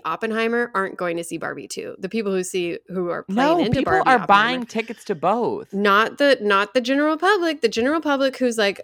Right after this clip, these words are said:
Speaker 1: Team Oppenheimer are not the same who will be like, "Oh, this is fun. Let's go see both."
Speaker 2: But we're
Speaker 1: The,
Speaker 2: not
Speaker 1: the
Speaker 2: here for
Speaker 1: little
Speaker 2: the general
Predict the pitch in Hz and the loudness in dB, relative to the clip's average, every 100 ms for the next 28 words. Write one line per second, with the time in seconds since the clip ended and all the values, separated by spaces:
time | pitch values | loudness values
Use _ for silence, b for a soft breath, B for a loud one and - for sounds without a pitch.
0 | _ - 233 233 185 208 240 254 262 269 | _ -4 0 0 0 -2 -2 -2 -2 -2
1 | 208 196 190 196 196 - 196 190 185 180 | -2 -2 -2 -4 -8 -6 -4 -4 -4 -6
2 | 180 180 - 415 294 320 285 - 185 220 | -6 -6 -4 -2 -2 -4 -6 -4 -2 -4
3 | 226 202 202 190 185 - _ _ _ _ | -4 -6 -6 -6 -6 -8 _ _ _ _
4 | _ 143 180 214 226 180 185 196 220 196 | _ -6 -2 0 -2 -2 -2 0 -2 0
5 | 269 | 0